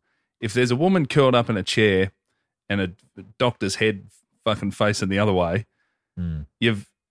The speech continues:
Speaker 1: there's no time. There's no time for a chit chat.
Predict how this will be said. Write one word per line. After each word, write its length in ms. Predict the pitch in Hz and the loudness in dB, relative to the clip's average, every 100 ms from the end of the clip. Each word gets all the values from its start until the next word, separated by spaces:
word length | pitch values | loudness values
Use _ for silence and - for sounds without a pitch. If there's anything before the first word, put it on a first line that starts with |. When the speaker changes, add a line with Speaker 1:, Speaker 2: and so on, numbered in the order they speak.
| _ _ _ | _ _ _
Speaker 1:
there's 200 | 135 123 | -2 2
no 200 | 151 143 | 2 2
time. 460 | 107 117 101 85 87 _ | 2 0 0 -2 -6 _
There's 160 | - 120 | -6 0
no 160 | 151 131 | 0 2
time 240 | 123 104 | 0 0
for 100 | - | -2
a 60 | 92 | -6
chit 240 | - 120 | -4 -4
chat. 260 | - 90 | -2 -4